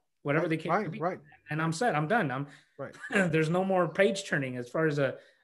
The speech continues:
Speaker 1: a, a Giovanni chapter is concerned. You know, the, the, the, the coming of, of God is, is today, and we have to live today and worry about the today.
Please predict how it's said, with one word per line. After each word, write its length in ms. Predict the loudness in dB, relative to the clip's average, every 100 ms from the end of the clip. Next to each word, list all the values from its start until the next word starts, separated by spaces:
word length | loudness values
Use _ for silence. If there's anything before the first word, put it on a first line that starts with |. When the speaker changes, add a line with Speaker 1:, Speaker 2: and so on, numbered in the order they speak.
| -4
Speaker 1:
a, 60 |
a 440 | -4 -2 -4 -4 -4
Giovanni 420 | 0 2 2 0
chapter 380 | -2 -2 -2 -6
is 80 | -8
concerned. 400 | -12 -18 -18 -20 _ _ _ _ _ _
You 120 | -2
know, 240 | 0 0 -4 -14 _ _
the, 180 | 0 2
the, 180 | 2 2
the, 200 | 2 2
the 120 | 0
coming 400 | 0 2 2 0
of, 160 | 0 0
of 340 | 0 -2 -2
God 380 | 2 4 4 0 -2
is, 340 | 0 2 0 -2
is 160 | -4 -4
today, 500 | -2 0 0 -2 -8 _ _ _ _ -8
and 120 | -2
we 80 | 0
have 220 | 0 0
to 80 | 0
live 240 | 0 0
today 320 | -2 2 2 2
and 180 | 0
worry 260 | 2 2 4
about 360 | 2 0 -2 -6 -20 _
the 180 | -2 0
today. 640 | 2 2 4 4 2 -4